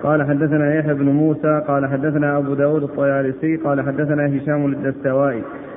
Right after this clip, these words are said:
عن قتادة عن أنس بن مالك عن زيد بن ثابت رضي الله عنهما أنه قال: تسحرنا مع النبي صلى الله عليه وآله وسلم ثم قمنا إلى الصلاة.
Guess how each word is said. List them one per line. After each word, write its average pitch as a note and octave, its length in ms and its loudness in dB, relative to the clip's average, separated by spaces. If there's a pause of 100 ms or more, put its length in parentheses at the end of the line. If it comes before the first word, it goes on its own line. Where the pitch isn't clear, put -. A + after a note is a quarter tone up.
عن D#3+ 140 0
قتادة D3+ 580 0
عن D3 120 0
أنس D3+ 280 -2
بن C#3 240 0
مالك D3+ 460 0
عن C#3 180 2
زيد D3+ 200 0
بن C3+ 180 0
ثابت D3 380 -2
رضي C#3+ 340 -2
الله C#3 360 0
عنهما C#3+ 440 0
أنه C3+ 420 0
قال: C3+ 180 2 (480)
تسحرنا D#3 600 0
مع D3+ 160 2
النبي D3+ 460 2
صلى D3+ 260 -2
الله C#3+ 360 0
عليه C#3 360 0
وآله C#3+ 380 2
وسلم D#3+ 500 0 (340)
ثم D3+ 220 2
قمنا D#3 380 0
إلى C3+ 200 0
الصلاة. B2+ 420 -2